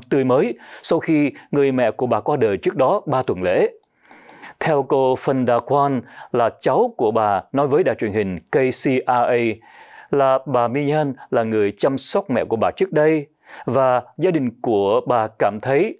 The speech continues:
an ủi phần nào khi biết rằng bà My Nhan trong buổi tối hôm đó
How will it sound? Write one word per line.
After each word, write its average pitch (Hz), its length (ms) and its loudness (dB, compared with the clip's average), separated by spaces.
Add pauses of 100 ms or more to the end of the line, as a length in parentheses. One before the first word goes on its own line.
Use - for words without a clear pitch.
an 151 160 -2
ủi 110 140 0
phần 104 220 -2
nào 107 300 0 (160)
khi 143 300 0
biết 139 220 -2
rằng 104 400 -2 (180)
bà 110 340 0
My 139 160 -2
Nhan 127 300 0 (220)
trong 151 200 0
buổi 92 140 0
tối 147 120 0
hôm 135 200 -4
đó 151 260 2